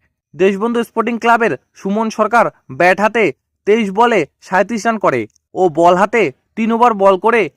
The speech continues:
এক উইকেট নিয়ে নয় রান দিয়ে খেলার সেরা নির্বাচিত হয়। দ্বিতীয় খেলায় মাঠে পরস্পর মুখোমুখি হয় দেশবন্ধু স্পোর্টিং ক্লাব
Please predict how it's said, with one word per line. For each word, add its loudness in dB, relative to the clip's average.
এক 0
উইকেট -4
নিয়ে -2
নয় 2
রান 4
দিয়ে 0
খেলার 2
সেরা 0
নির্বাচিত -2
হয়। 0
দ্বিতীয় -4
খেলায় 2
মাঠে 0
পরস্পর -2
মুখোমুখি -4
হয় 2
দেশবন্ধু -2
স্পোর্টিং -6
ক্লাব 2